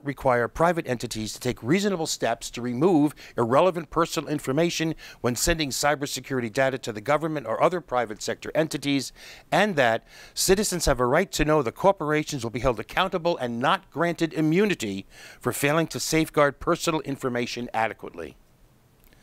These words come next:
Now, Representative Mike Rogers, who is the bill's chief sponsor in the House, he's dismissed opponents of the law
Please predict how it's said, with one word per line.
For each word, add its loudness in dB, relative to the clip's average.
Now, 2
Representative 2
Mike 0
Rogers, 0
who -2
is -2
the -4
bill's 0
chief -4
sponsor -2
in -8
the -2
House, -2
he's -2
dismissed -4
opponents -2
of 0
the 2
law 6